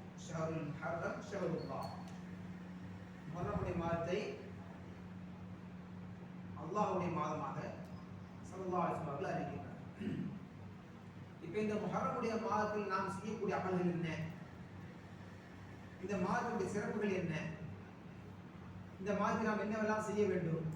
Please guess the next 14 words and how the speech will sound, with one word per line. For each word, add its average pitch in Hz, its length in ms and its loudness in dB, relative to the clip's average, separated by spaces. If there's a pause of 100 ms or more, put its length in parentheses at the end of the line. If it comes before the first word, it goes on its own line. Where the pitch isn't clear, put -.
(1080)
எதெல்லாம் 220 380 6
செய்யக்கூடாது 190 680 4 (1500)
என்பதை 208 280 4 (100)
நாம் 214 160 4 (580)
பார்ப்போம் 143 380 2
இன்ஷா - 240 -4
அல்லாஹ். - 260 -6 (1400)
இந்த 220 100 2 (120)
முஹர்ரமுடைய 226 500 4 (100)
மாதம் 180 320 4 (3000)
சிறப்புக்குரிய 220 600 2
மாதத்தில் 208 380 6 (1600)
இது 196 180 8
ஒரு 190 80 4